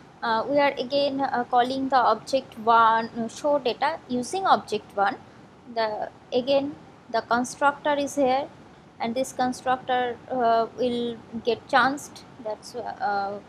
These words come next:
will be run, that's why again ten and twenty is here. Fine. Now some experiments let me done.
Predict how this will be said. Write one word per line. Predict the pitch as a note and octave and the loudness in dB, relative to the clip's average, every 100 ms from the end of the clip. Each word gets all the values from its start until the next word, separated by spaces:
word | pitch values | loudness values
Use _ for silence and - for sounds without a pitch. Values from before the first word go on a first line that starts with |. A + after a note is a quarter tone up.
| - - - | -20 -20 -12
will | A#3 A3 | -6 -4
be | G#3 A#3 | 0 4
run, | A3 F#4 B4 | 4 2 -2
that's | C#4 G#3 - | -2 -2 -4
why | C4 D4 D4 - | 0 0 0 -4
again | G#3+ C4 - - | -2 -4 -4 -8
ten | G3+ G#3 | -8 -8
and | A#3 A#3+ | -8 -6
twenty | A3+ G3+ A3 A4 | -8 -8 -6 -6
is | - - - - - - _ - C#4+ - - | -6 -12 -20 -20 -20 -20 _ -20 -20 -20 -12
here. | - - - - - - - - - - - - - - - - | -10 -10 -14 -18 -20 -20 -20 -20 -20 -20 -20 -20 -20 -20 -18 -4
Fine. | D#4+ E4 - - - - - - - - - - _ - - - - - - - - | -2 -2 -6 -16 -20 -20 -20 -20 -20 -20 -20 -20 _ -20 -20 -20 -20 -20 -20 -20 -6
Now | C#4 E4 D#4 C#4+ D#4+ - - | 4 6 6 4 0 -14 -16
some | - B3+ C4 D4+ - | -2 2 2 0 -6
experiments | A3+ - - D#4 D4 D4+ C#4 C#4+ G4+ G#4+ - - - - - - - - | -10 -10 -8 -2 -2 -2 -4 -6 -8 -12 -12 -10 -12 -14 -18 -20 -20 -16
let | A3+ - A#3 | -14 -14 -14
me | D#4+ | -8
done. | B3 F3+ G#3 | -4 -4 -6